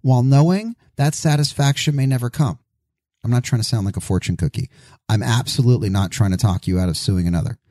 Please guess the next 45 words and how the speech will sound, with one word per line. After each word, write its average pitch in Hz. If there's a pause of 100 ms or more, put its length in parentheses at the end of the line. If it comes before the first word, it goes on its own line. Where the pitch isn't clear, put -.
(420)
Let 110
me 123
be 139
clear. 120 (460)
I 139
believe 170
that 139
lawsuits 147 (120)
are 113
the 117
perfect 170
tool 113 (140)
to 127
set 135
and 135
run 120
a 113
clock 123
on 110
a 92
company, 156 (160)
person, 123
or 110
persons 127
to 123
effect 120
a 123
desired 98
result. 92 (680)
Here's 101
a 95
slice 90
of 85
what 87
I 80
mean. 80 (680)
When 120
you 208
file 160
and 131
serve 143
a 120
lawsuit 113
on 147
another, 151